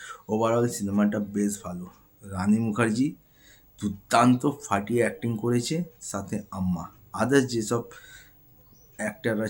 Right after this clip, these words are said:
ছিল, কো অ্যাক্টররা ছিল, তারা কিন্তু জবরদস্ত অ্যাক্টিং করেছে। ডায়লগ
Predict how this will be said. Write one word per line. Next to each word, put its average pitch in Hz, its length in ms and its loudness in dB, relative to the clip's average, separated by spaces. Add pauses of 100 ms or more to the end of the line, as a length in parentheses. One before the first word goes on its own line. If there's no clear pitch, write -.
ছিল, 107 160 0 (160)
কো 110 120 -4
অ্যাক্টররা 101 440 -4
ছিল, 95 120 -8 (260)
তারা 98 240 -8
কিন্তু 110 160 -4 (160)
জবরদস্ত 95 560 -4
অ্যাক্টিং 95 280 -12 (120)
করেছে। - 320 -16 (560)
ডায়লগ 104 340 -2